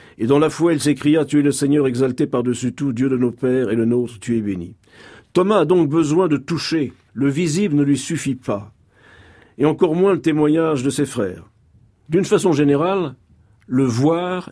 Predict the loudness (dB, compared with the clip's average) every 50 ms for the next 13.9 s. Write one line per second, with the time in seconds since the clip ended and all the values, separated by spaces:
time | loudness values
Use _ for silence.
0 | -6 -6 -6 -4 -4 -4 -2 -2 -2 -2 -2 -2 -2 -2 0 0 -2 -2 0 0
1 | 0 0 0 -2 -4 -8 -8 -8 -8 -10 -12 -14 _ _ _ _ _ _ _ _
2 | -20 -20 _ _ _ -8 -6 -4 -4 -4 -4 -2 -2 -2 0 0 -2 0 2 0
3 | 2 2 2 0 0 -2 -4 -4 -4 -4 -6 -8 -8 -6 -4 -2 0 0 0 0
4 | -2 -2 0 0 0 0 0 -2 0 0 2 2 2 0 0 0 -2 -2 -2 -2
5 | -2 0 0 0 0 0 0 0 0 -2 -2 -4 -6 _ _ _ _ _ -6 -6
6 | -4 -2 0 0 2 2 2 0 -4 -4 -4 -4 -2 0 0 0 0 -2 -4 -6
7 | -8 -12 -14 -18 _ _ _ _ _ _ _ _ -20 _ _ -10 -6 -4 -2 -2
8 | -2 -2 0 -2 -2 0 -2 -2 0 -2 -4 -4 -4 -4 -2 0 2 2 2 0
9 | -2 -2 -4 -4 -2 -2 -4 -2 -2 -2 -4 -2 -2 -4 -2 0 0 0 -2 -2
10 | -4 -6 -4 -2 -4 -4 -4 -6 -10 -10 -12 -12 -14 _ _ -20 -20 -20 -20 -14
11 | -8 -6 -2 0 0 0 2 2 0 0 0 0 0 2 2 2 4 4 2 0
12 | 0 -2 0 0 0 0 2 0 0 0 0 -4 -2 -2 -2 0 0 0 2 2
13 | 2 2 2 2 0 0 0 0 0 0 -2 -2 -2 -4 -6 -6 -6 -10